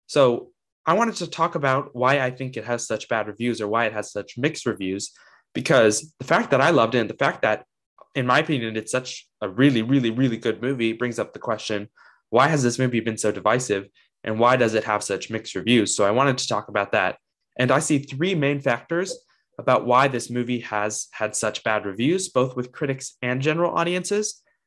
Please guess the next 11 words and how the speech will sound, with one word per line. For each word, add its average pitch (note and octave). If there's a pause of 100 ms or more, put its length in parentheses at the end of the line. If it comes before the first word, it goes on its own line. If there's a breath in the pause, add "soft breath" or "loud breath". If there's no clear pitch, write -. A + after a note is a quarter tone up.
(280)
And C#3
first E3+
of C3+
all B2+
is A#2 (120)
the A#2+
genre B2+
of B2
the B2+
movie A#2
itself. A#2+